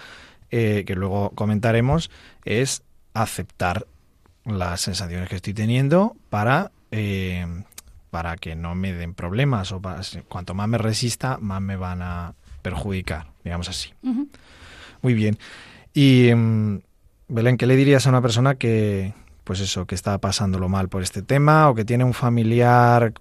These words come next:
Speaker 1: que no sabe cómo ayudarle porque le ve que sufre y, y no, no sabe qué hacer?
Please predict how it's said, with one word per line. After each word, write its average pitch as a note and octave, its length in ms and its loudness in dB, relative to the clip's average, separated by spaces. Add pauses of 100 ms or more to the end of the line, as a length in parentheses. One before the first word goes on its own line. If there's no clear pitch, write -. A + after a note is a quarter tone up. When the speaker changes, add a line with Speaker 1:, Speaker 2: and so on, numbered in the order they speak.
Speaker 1:
que A#2 200 2
no A2+ 140 2
sabe A2+ 280 0
cómo A#2 180 2
ayudarle B2 540 4
porque A2+ 220 0
le G2+ 80 0
ve G#2 120 -2
que G#2+ 120 -2
sufre F#3 580 0
y, G2 520 -2
y G#2 140 -4
no, F#2+ 640 -4 (100)
no G2+ 200 -2
sabe A2 320 -2
qué A2+ 100 -4
hacer? D3 380 -4